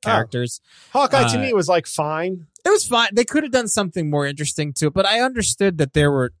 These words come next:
Speaker 2: in part of that phase, they were introducing, like, they can't keep these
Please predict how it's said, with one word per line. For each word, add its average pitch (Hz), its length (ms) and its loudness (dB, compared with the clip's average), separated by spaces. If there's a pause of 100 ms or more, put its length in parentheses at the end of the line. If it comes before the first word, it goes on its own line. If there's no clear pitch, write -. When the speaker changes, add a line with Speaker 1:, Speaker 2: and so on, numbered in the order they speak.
(140)
Speaker 2:
in 156 100 -6
part 165 240 2
of 151 60 2
that 131 140 -2
phase, 143 420 0
they 117 160 -2
were 104 260 -6
introducing, 123 720 -4
like, 101 240 -6
they 147 80 -2
can't 202 280 -6
keep 180 260 -10
these 123 240 -6